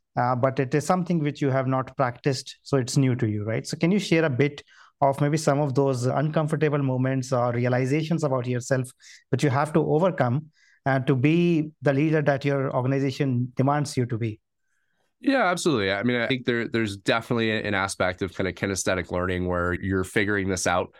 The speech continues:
Speaker 2: as you go. There, there's not exactly a kind of entrepreneur book of, "Hey, here's the exact time to start doing all of these things." There's a lot of resources online and a lot of different opinions, but a lot of it is really just you as an individual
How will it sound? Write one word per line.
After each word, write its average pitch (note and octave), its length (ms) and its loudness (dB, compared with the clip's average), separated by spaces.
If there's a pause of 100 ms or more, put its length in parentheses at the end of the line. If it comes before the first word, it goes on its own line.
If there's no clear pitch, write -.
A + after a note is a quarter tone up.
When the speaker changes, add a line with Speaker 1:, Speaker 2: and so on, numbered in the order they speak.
(240)
Speaker 2:
as G2 160 0
you G2+ 100 0
go. F#2+ 300 0
There, G2+ 200 -2
there's G2+ 220 -2
not G#2 280 0
exactly F#2 600 -2
a F#2 100 -4
kind F#2+ 200 -4
of B1+ 80 -10
entrepreneur F#2 640 -4
book F2+ 340 0
of, F2+ 140 -4
"Hey, G#2+ 280 0
here's G#2 240 -2
the G2+ 100 0
exact G2+ 340 -2
time F#2+ 240 -2
to F#2 60 -6
start F2+ 260 -4
doing F#2 400 -2
all G#2+ 200 0
of F#2 80 -6
these F#2+ 180 -4
things." A#2 320 -2
There's A2 160 -2
a A2+ 60 0
lot A#2 200 2
of G2+ 60 0
resources G2 560 -2
online F#2 480 0
and F2 80 -2
a - 20 -2
lot F#2 200 0
of F#2 40 -8
different F2 300 -4
opinions, F2+ 460 -4
but F2+ 240 -2
a F#2+ 60 -2
lot G#2 280 0
of G2+ 60 -2
it G2 100 -2
is F#2+ 180 -2
really F#2+ 200 0
just F#2 220 -4
you G2 160 0
as F#2+ 120 0
an G2 60 -2
individual F#2 680 -2